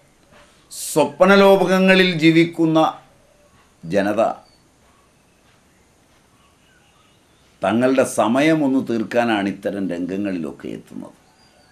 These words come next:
ചുറ്റുപാടുകളിൽ നിന്ന് കുറച്ച് വാങ്ങിയും കുറേ കൊടുത്തും കുറേ കേട്ടും കേൾക്കാതെയും അടുത്ത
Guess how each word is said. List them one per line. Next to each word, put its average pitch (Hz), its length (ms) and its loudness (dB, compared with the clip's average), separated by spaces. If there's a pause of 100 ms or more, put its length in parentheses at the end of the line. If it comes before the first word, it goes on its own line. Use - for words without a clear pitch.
(1500)
ചുറ്റുപാടുകളിൽ 113 840 0
നിന്ന് 117 220 0
കുറച്ച് 98 280 -6 (120)
വാങ്ങിയും 113 480 -2 (140)
കുറേ 101 180 -2 (140)
കൊടുത്തും 95 420 -8 (1700)
കുറേ 151 200 6 (140)
കേട്ടും 165 420 4 (120)
കേൾക്കാതെയും 180 800 4 (4000)
അടുത്ത 170 260 2